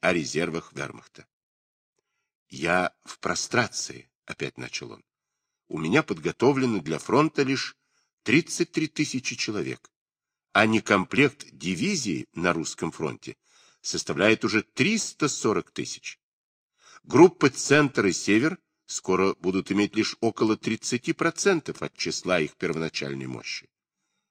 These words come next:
с какой они вступили в войну с большевиками. Паулюс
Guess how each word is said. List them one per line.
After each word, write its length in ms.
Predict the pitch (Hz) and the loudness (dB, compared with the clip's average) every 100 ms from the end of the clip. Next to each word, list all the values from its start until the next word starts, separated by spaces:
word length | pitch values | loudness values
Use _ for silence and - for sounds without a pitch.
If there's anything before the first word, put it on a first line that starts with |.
| _ | _
с 100 | - | -16
какой 320 | - 87 95 90 | -10 -2 2 2
они 300 | 92 92 - | 4 2 0
вступили 540 | - - 104 - 104 | -8 -2 -2 2 2
в 60 | 95 | 4
войну 440 | 95 95 98 101 - | 4 4 4 0 -2
с 160 | 82 | -14
большевиками. 680 | 71 98 - 90 - 67 55 _ _ _ _ _ _ _ _ _ _ _ _ _ _ _ _ _ _ _ _ _ _ | -4 -2 -2 -6 -6 -10 -10 _ _ _ _ _ _ _ _ _ _ _ _ _ _ _ _ _ _ _ _ _ _
Паулюс 600 | 139 165 165 156 131 - | 6 8 10 8 4 -8